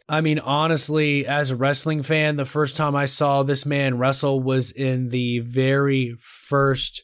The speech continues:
Cruiserweight Invitational Tournament on N X T. This, this young man blew me away. I have been lo-, looking forward to this matchup ever since I was like, "Oh,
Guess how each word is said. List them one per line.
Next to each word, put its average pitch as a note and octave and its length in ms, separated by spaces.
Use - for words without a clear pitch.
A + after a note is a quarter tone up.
Cruiserweight C#3+ 1200
Invitational C#3+ 960
Tournament C#3+ 560
on A2+ 340
N C3+ 220
X A#2 360
T. C#3 520
This, D3 520
this D3+ 300
young D#3 260
man C#3 480
blew D3+ 800
me C#3 640
away. A#2 800
I C#3 180
have C3 80
been A#2+ 200
lo-, B2 300
looking C3 420
forward C3+ 580
to D3+ 320
this C3 360
matchup C3+ 720
ever D3 280
since D3+ 300
I D3 80
was C#3+ 140
like, D#3 180
"Oh, F#3 480